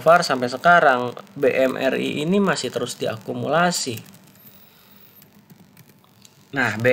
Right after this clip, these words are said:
M R I ini masih terus diakumulasi. Masih terus diakumulasi. Sebentar, saya agak kesulitan dari laptop. Nah, B M R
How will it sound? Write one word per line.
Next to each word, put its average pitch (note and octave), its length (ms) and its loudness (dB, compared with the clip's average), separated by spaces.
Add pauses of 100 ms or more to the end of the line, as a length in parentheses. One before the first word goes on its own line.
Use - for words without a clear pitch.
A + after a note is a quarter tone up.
M C#3 160 2
R D3 160 2
I D#3+ 80 0
ini F#3+ 80 2
masih G3 320 0
terus - 240 -6
diakumulasi. B2+ 880 0 (1400)
Masih - 240 -4
terus A#2+ 160 -6
diakumulasi. B2+ 1040 -2 (560)
Sebentar, - 400 -8
saya B2 160 -4
agak A#2+ 240 -8
kesulitan B2 800 -6
dari C3 240 -4
laptop. - 480 -10 (4000)
Nah, A#2 320 0
B A2+ 160 -4
M B2 240 -2
R C3 240 2